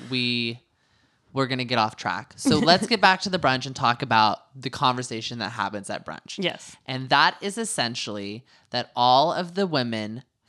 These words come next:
Speaker 1: come to terms with the fact, besides Kyle, come to terms with the fact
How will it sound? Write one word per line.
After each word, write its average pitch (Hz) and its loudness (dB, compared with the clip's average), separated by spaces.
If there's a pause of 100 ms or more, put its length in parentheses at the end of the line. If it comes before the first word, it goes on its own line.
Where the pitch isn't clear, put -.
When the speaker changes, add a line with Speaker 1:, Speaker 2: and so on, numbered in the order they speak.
(100)
Speaker 1:
come 147 -2
to 190 -6
terms 123 -4
with 143 -8
the - -10
fact, - -2
besides 147 2
Kyle, 127 2 (260)
come 165 0
to 202 -4
terms 170 -2
with 147 -14
the 175 -6
fact 123 2